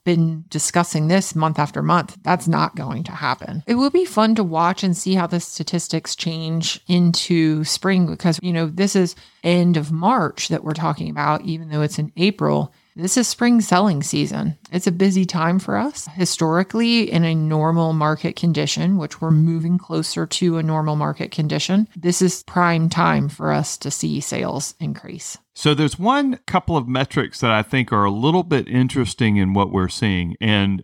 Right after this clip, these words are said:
Speaker 2: it's price. The median sale price has been in the twenties and then in the teens and then in the tens, and then it was zero, so it was flat in January of twenty-three, up four point six percent in February.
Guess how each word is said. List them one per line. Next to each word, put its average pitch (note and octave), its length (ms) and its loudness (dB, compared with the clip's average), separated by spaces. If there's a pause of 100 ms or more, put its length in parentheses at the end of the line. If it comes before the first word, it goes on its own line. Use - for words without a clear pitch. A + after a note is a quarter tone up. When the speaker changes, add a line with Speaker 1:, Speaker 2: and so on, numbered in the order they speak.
(160)
Speaker 2:
it's A2+ 160 -2
price. - 720 -4 (200)
The G#2+ 80 0
median D3 520 4
sale G#2+ 320 0
price F#2+ 520 -4 (200)
has G#2+ 300 0
been A2+ 580 -2 (140)
in C#3+ 180 2
the D#3+ 100 0
twenties B2 720 0 (100)
and G#2 220 0
then B2 100 4
in D3+ 140 4
the D#3 80 0
teens G#2+ 580 0
and G2+ 220 -2
then B2+ 140 2
in F3 160 2
the G3 80 0
tens, G#2 600 0
and A2 120 -4
then G#2 80 2
it G2+ 100 -2
was F#2+ 160 -2
zero, G2+ 800 0 (220)
so - 160 -2
it F#2+ 100 2
was E2+ 140 -6
flat D3+ 760 0
in A2 200 0
January A#2+ 480 2
of C#3 80 -2
twenty-three, D3 720 -2 (280)
up B2 280 0 (160)
four C#3 200 -2
point C#3+ 320 -2
six C#3 220 -2
percent B2 380 -4
in G2+ 100 -6
February. C3 600 0